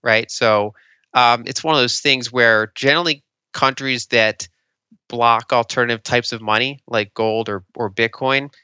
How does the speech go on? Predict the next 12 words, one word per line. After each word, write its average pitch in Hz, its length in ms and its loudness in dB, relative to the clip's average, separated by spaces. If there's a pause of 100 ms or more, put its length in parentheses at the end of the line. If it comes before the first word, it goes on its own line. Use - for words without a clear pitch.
(300)
that's 135 300 2
generally 131 280 -2
when 123 120 -4
you 117 100 -6
wanna 113 240 0
own 113 280 -2
something 120 340 -8
like 101 220 -6
gold 101 240 -4
or 98 80 -8
Bitcoin. 110 420 -6 (240)
Um, 107 540 0